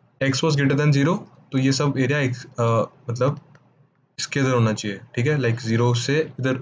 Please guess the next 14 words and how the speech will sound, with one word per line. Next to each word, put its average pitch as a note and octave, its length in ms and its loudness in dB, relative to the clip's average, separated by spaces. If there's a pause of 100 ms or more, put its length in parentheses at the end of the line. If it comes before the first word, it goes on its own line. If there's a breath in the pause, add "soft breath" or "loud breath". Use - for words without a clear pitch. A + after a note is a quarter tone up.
right A#2+ 200 2
से C#3+ 100 -4
towards B2+ 580 -2
the - 100 2
right B2 160 0
होना G#2 160 0
चाहिए, F#2+ 280 -10 (180)
वो C3+ 140 4
है, A2+ 180 2 (440)
ठीक C3 140 -2
है। E3+ 160 0 (540 loud breath)
So B2+ 260 -2 (100)
ये C3+ 140 4
हमारा C#3 320 2